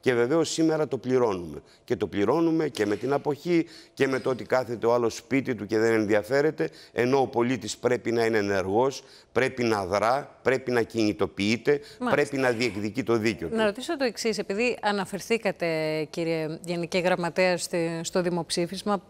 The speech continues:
Speaker 2: που είναι η επέτειος, ε, σήμερα, Ε, πρωταγωνιστής εκείνων των ημερών, εκτός από τον κύριο Τσίπρα, ήταν ο κύριος Βαρουφάκης. Ο κύριος Βαρουφάκης, ε,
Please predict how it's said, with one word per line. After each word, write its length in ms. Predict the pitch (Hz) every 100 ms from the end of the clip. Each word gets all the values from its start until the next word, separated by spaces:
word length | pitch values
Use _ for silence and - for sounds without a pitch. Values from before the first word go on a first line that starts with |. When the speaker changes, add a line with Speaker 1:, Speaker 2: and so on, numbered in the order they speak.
| -
Speaker 2:
που 80 | 190
είναι 180 | 185 175
η 80 | 165
επέτειος, 680 | - 180 - 156 156 -
ε, 580 | 175 156 156 151 147 151
σήμερα, 480 | 160 - 185 202 262 - - - - - -
Ε, 200 | 220 202 196
πρωταγωνιστής 720 | 240 226 208 214 214 302 277
εκείνων 400 | 220 - 196 180
των 180 | 160 151
ημερών, 420 | 151 143 156 247 294 -
εκτός 340 | - 208 196
από 200 | 156 156
τον 200 | 156 151
κύριο 220 | 175 160
Τσίπρα, 260 | 156 294 294
ήταν 180 | 285 262
ο 40 |
κύριος 240 | 269 269
Βαρουφάκης. 580 | 214 202 185 - 143 -
Ο 40 | 185
κύριος 280 | 277 285
Βαρουφάκης, 680 | 226 190 - 262 285 277 -
ε, 300 | 220 - -